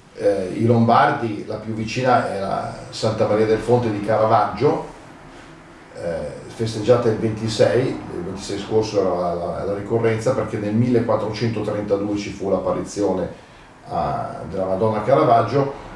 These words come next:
e più famosa nel mondo certamente è la Madonna di Fatima, eh, dal millenovecentodiciassette, il tredici maggio,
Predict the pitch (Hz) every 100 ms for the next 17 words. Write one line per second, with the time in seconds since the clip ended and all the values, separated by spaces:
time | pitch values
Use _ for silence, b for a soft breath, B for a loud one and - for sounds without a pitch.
0 | - - 117 113 110 107 104 - - 143
1 | 139 131 135 127 123 131 151 113 113 117
2 | 117 110 - 107 104 104 110 104 104 110
3 | 110 120 - - - - 107 117 - B
4 | B B B - - 90 90 113 113 123
5 | 117 110 107 120 101 98 95 - - 101
6 | - - 104 98 107 104 107 139 104 90
7 | 90 101 107 104 -